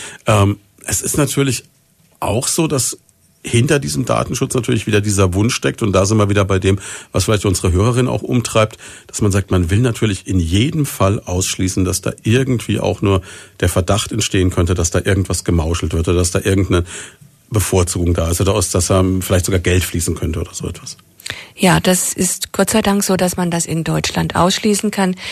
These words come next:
Speaker 2: Dafür haben wir unser Transplantationsgesetz.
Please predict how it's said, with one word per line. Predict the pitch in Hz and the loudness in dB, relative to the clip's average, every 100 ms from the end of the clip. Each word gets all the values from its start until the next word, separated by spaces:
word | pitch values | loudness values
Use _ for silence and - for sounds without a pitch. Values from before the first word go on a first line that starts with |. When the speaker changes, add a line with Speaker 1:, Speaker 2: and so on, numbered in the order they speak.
| - | -2
Speaker 2:
Dafür | 180 180 208 | 0 2 2
haben | 185 165 180 | 0 0 0
wir | 175 | 0
unser | 170 165 175 | -2 -4 -4
Transplantationsgesetz. | 165 151 - 170 170 - 139 135 - - - - - | -4 -4 -2 -2 0 -2 -2 -2 -4 -6 -6 -10 -12